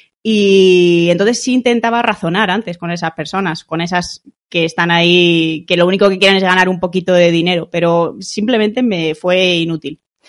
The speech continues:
Entonces, hoy día lo único que hago es preocuparme por quién me tengo que preocupar. Es decir, si veo a alguien que está por debajo y lo único que está intentando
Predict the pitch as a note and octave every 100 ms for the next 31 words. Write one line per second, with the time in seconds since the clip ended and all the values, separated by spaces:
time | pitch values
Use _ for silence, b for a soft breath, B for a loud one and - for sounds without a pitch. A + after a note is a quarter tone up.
0 | B B F3+ F3+ F#3 F#3 - - G#3 A3
1 | A#3 A#3 G#3 G3 G#3 G#3 G3 F#3+ G3 A3
2 | A3 F#3+ F#3+ G3 F#3+ F3+ G3 G#3+ A3+ F#3+
3 | E3 _ _ _ F#3+ F#3 F3 E3+ F3+ F#3
4 | F3 E3 D3 D3+ D#3+ D3+ D3 - E3 F3+
5 | F#3+ G3 F#3+ F#3+ - F3+ F#3+ F#3 F3+ F#3
6 | F3+ F#3 F3+ F3+ F3 F3 E3+ F3 E3+ F3
7 | F3 E3